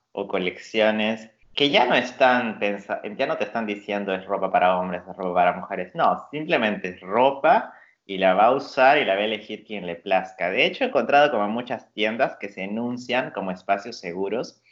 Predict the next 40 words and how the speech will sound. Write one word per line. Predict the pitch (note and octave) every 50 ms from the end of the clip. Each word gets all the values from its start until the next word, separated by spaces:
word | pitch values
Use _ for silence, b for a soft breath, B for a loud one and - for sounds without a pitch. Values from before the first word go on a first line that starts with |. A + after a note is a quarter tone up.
| b b b b _ -
¿no? | G2+ G2+ G#2+ B2+ C3+ -
En | - F#2+ F#2+
el | F#2 F2+ F#2
que, | F#2 F2+ F2+ F2+ E2+ E2 - - _ _ _ _ _ _ _ _ _ _ _ - -
qué | - B2+
sé | B2+ C#3 B2+ A#2
yo, | G#2+ G#2 F2+ - B B B B B B B _ _ _ _ _
tú | - G#2+ A2
eres | A#2 A#2 A#2+ A#2 A2+ A2 A2 G#2+ G#2+ G#2 - -
una | A2+ A2 A2 A2 G#2+ G#2 G2+ G2 F#2+ F#2+ F#2+ -
corporalidad | G2+ G2 G2 F#2+ F#2+ G2 F#2+ G2 F#2+ G2 G2+ G#2+ A2 A2+ A#2 A2+
quizás | A2 F#2+ G2+ A2 G#2 G2+
masculina, | G#2+ G2+ F2+ - - - G#2 G#2 A#2 B2+ B2+ B2+ B2 B2 A#2+ A#2 A#2 A#2 A#2 A2+
quizás | G2 F#2+ F#2+ G2+ - -
eres | G#2+ F#2+ F#2+ G2 _
un | - F2+ F2+
chico | - - - A2+ - - A#2 G#2
que | - F#2
tiene | F2+ G2 F#2+ F#2
mucha | F#2 G2+ A2+ A#2 A2 - A2+ G#2
vergüenza | G2 F#2+ F#2+ G2 G#2 A2 A#2 A2+ A2+ A2 - - A2 -
de | F#2+ G2 -
comprarse | - F#2 F#2 F#2 - - F#2+ G#2 G#2+ - -
una | G#2+ F2 F2
falda. | - - _ C3+ B2+ A#2+ A#2 A#2+ A#2+ B2 A#2+ B B B B B B
Entonces, | _ - G2+ A#2 A#2+ B2 A2+
bueno, | A2 B2 B2 A2+ G2+ G2 G2+
vas | A2 A#2 A2+ -
a | -
este | - - A2
espacio | F#2+ - _ - B2 A#2+ B2 - - D#3 D3+
y | B2+
sabes | - - A2+ A2 A2 A2+ - -
que | - F#2+
ahí | F#2 G2 G#2
nadie | G#2 G#2 G2 G2 F#2+
te | F2+ F2+
va | F2 F2
a |
juzgar. | - - E2+ E2 F2+ F2 E2+ E2+